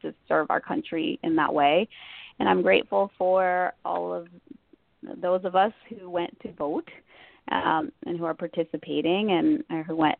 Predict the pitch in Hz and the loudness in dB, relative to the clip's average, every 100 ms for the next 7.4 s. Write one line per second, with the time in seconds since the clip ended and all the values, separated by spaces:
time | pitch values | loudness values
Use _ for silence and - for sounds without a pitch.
0 | - - 160 - 190 165 160 151 160 175 | -2 2 2 2 -4 -2 -2 0 2 2
1 | 180 175 156 147 147 _ _ _ _ 294 | 0 -6 -6 -6 -8 _ _ _ _ -10
2 | 156 151 151 147 151 - - 156 165 - | -4 -2 0 -2 -4 -10 -8 -6 -6 -4
3 | - 165 165 - 170 165 170 165 160 156 | 2 2 2 2 2 4 0 0 -2 -4
4 | 156 156 160 156 - - _ _ _ _ | -2 -2 -4 -8 -20 -20 _ _ _ _
5 | _ _ _ 175 165 160 - 175 151 170 | _ _ _ -2 0 -2 -4 -6 -2 -2
6 | 170 - - - - 165 160 160 - - | -2 -20 -20 -18 -10 -8 -8 -10 -14 -12
7 | 170 160 156 156 | -8 -6 -6 -8